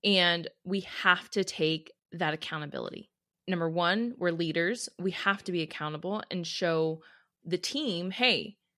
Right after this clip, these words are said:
I'm the leader and I'm taking accountability for this." And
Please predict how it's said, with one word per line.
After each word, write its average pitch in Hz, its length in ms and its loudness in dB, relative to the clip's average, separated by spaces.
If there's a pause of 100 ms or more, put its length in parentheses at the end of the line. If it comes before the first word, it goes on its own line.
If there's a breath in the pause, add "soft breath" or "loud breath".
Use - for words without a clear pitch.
(240)
I'm 190 160 6
the 254 100 4
leader 190 280 2
and 180 120 2
I'm 170 160 2
taking 180 240 -6
accountability 156 600 -4
for 131 300 -6
this." - 460 -10 (520)
And 165 580 2